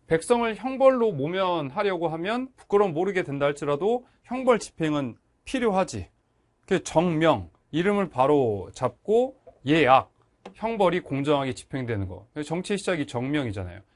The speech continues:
그래서 이거 비유 들었던 게 북극성. 군주가 북극성처럼 도덕적인 정치를 하면 묵별들이 따라가고, 그 다음에 군주가 도덕적인 정치를 하면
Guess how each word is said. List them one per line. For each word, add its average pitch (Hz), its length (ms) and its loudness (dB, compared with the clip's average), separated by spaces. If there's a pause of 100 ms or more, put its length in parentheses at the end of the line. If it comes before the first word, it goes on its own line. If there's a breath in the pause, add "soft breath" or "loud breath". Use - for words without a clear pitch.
그래서 - 120 -4
이거 175 160 2
비유 170 280 -2
들었던 135 400 -6
게 196 260 -4 (240 soft breath)
북극성. 139 560 0 (920)
군주가 185 440 4
북극성처럼 165 800 -2
도덕적인 151 640 0
정치를 127 480 -4
하면 165 340 -2
묵별들이 127 640 -2
따라가고, 113 640 -4 (420)
그 156 140 -4
다음에 170 220 2
군주가 175 420 0
도덕적인 151 420 -2
정치를 135 640 -4
하면 202 400 -2